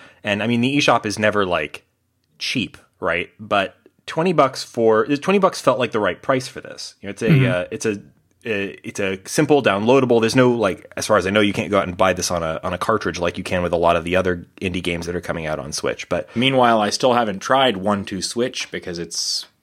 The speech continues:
Speaker 1: si-, si-,
Speaker 3: full
Speaker 1: fifty,
Speaker 3: price.
Speaker 1: sixty dollars?
Speaker 3: <laughs>
Speaker 1: Good Lord.
Speaker 2: I think it's fifty. I, I, I ended up buying a copy of it. Um,
Speaker 1: Oh, have you played it at all?
Speaker 2: I, I have played it a little bit. It's, it's cute and fun, but, like, definitely not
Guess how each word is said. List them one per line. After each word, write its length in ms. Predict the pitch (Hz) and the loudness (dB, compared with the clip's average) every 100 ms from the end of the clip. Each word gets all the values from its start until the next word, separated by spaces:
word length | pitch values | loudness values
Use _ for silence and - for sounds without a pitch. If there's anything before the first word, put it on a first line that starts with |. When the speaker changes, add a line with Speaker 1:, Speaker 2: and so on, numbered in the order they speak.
| - | -14
Speaker 1:
si-, 300 | - - - | -10 -10 -10
si-, 200 | - - | -6 -4
Speaker 3:
full 160 | - 214 | 0 0
Speaker 1:
fifty, 120 | 190 | 0
Speaker 3:
price. 300 | 226 220 220 | 0 0 0
Speaker 1:
sixty 480 | - - 208 - 233 | -4 -2 -4 -2 2
dollars? 680 | 202 247 277 - - - - _ _ | 4 4 2 2 -2 -8 -12 _ _
Speaker 3:
<laughs> 280 | _ _ - | _ _ -14
Speaker 1:
Good 160 | 80 | -12
Lord. 360 | 87 76 73 - _ _ _ _ _ _ _ - | -10 -10 -12 -16 _ _ _ _ _ _ _ -2
Speaker 2:
I 40 | |
think 120 | 185 | 0
it's 140 | 165 - | 2 0
fifty. 440 | 139 131 123 123 | -2 -2 -4 -2
I, 60 | 127 | 0
I, 180 | 147 143 | 0 0
I 140 | 143 | 2
ended 180 | 147 147 | 4 2
up 100 | 135 | 2
buying 280 | 127 120 120 | 0 0 -2
a 40 | |
copy 260 | 120 117 127 | -4 -4 -2
of 100 | 120 | -2
it. 160 | 123 - _ - | -4 -6 _ -8
Um, 180 | 139 123 | -2 2
Speaker 1:
Oh, 40 | |
have 120 | 196 196 | 2 2
you 80 | |
played 220 | - 127 156 | 2 2 4
it 80 | |
at 80 | 202 | 4
all? 240 | 226 254 - _ _ _ - | 4 2 -6 _ _ _ -4
Speaker 2:
I, 140 | 143 | 0
I 80 | 143 | 0
have 220 | 139 151 | 0 0
played 160 | 170 160 | 2 2
it 80 | 170 | 2
a 40 | |
little 180 | 151 120 | 0 0
bit. 180 | 127 - - _ | 0 -2 -8 _
It's, 340 | 143 - - - _ | -6 -4 -4 -8 _
it's 320 | 302 - - - - | -4 0 -2 -4 -2
cute 320 | 175 170 180 | 2 2 2
and 160 | 160 147 | -2 2
fun, 400 | 143 139 156 156 | 2 4 2 0
but, 300 | 151 143 139 | 2 2 2
like, 260 | 151 151 - | -2 -2 0
definitely 380 | 156 - 139 131 | 0 0 -2 0
not 340 | 127 123 - | 2 0 -2